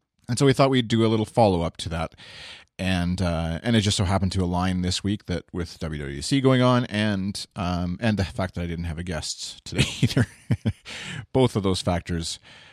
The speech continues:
uh, align to allow for space and freedom in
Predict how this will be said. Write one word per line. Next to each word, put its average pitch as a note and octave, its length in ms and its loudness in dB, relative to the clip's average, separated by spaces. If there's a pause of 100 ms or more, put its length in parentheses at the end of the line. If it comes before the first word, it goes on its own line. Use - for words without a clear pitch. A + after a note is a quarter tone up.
(140)
uh, D#2+ 380 -2
align E2 400 -2
to - 180 -8
allow E2 280 -6
for D#2+ 360 -8
space - 640 -2
and F2 140 -8
freedom F2 500 -6 (460)
in D#2 340 -10